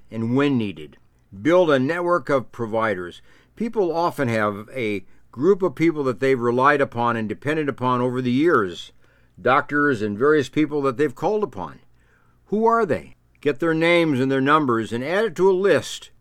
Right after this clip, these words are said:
so that if there is a need, you can still contact somebody that has provided care or support or encouragement or help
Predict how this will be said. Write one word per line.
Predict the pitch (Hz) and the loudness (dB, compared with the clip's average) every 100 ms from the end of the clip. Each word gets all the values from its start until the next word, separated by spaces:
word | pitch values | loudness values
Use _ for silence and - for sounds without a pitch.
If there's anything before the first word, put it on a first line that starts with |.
| _ | _
so | - 131 | -6 0
that | 135 135 | 2 4
if | 139 | 2
there | 143 143 | 4 4
is | 135 | 4
a | 127 | 4
need, | 139 175 196 202 165 | 4 8 10 8 2
you | 147 135 127 | -12 -8 -8
can | 123 117 | -6 -6
still | - - 165 185 180 160 - | -8 -4 2 4 4 2 -8
contact | - 151 151 120 117 113 104 - - _ | -6 -2 -2 0 -2 -2 -4 -12 -20 _
somebody | - 135 147 151 | -8 -6 -2 0
that | 143 123 117 - 104 | 2 0 0 -8 -8
has | 127 120 | -6 -6
provided | - 104 98 147 160 156 | -8 -6 0 2 2 -2
care | 131 - 151 147 143 | -6 0 4 6 6
or | 131 113 | 4 0
support | - 117 - - 151 156 143 | -4 -12 -12 -4 -2 0 0
or | 117 | 0
encouragement | 107 104 143 156 151 120 143 | -4 -8 -2 0 0 -2 -2
or | 127 | -2
help | 117 127 123 | 0 0 -2